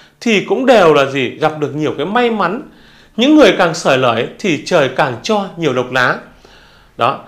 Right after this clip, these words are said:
À, bên cạnh đó thì những người tuổi Tuất trong thời gian này cứ càng vui vẻ, càng xởi lởi bao nhiêu ấy,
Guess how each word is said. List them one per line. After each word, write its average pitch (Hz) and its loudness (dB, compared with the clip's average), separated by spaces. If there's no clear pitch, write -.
À, 156 2
bên 220 4
cạnh - 0
đó 175 2
thì 190 0
những 247 0
người 302 4
tuổi 143 2
Tuất 285 6
trong 254 -2
thời 185 -2
gian 214 2
này 165 0
cứ 240 4
càng 180 2
vui 233 0
vẻ, 127 0
càng 151 0
xởi 117 -2
lởi 123 0
bao 175 4
nhiêu 214 2
ấy, - -4